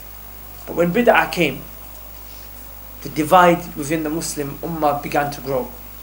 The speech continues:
The first group that came out was the Khawarij. And they're the most dangerous, or one of the most dangerous sects. And they are the grandfathers of the likes of isis and so on and so forth.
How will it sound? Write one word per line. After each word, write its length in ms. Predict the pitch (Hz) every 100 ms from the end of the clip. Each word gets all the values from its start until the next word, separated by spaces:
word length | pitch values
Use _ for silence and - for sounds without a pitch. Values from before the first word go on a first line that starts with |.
| - - - - - - - - - - -
The 80 |
first 360 | - 226 214 156
group 260 | 180 208 -
that 200 | - -
came 180 | 165
out 180 | 175 160
was 140 | 147 139
the 60 |
Khawarij. 720 | - 135 135 127 - - - - - - - - - - - - -
And 120 | 151
they're 140 | 185 202
the 80 |
most 240 | 185 143 151
dangerous, 480 | 175 165 143 139 -
or 120 | 139
one 120 | 170
of 60 | 156
the 60 |
most 160 | 151 139
dangerous 320 | 156 143 120
sects. 560 | - - - - - - - - - -
And 120 | 139
they 80 | 175
are 80 | 165
the 100 | 160
grandfathers 640 | 165 156 147 147 139 135
of 80 | 127
the 80 |
likes 240 | 131 143 -
of 100 | 120
isis 420 | - 135 131 123
and 100 | 123
so 140 | 131 127
on 80 |
and 80 | 123
so 160 | - 127
forth. 280 | - 131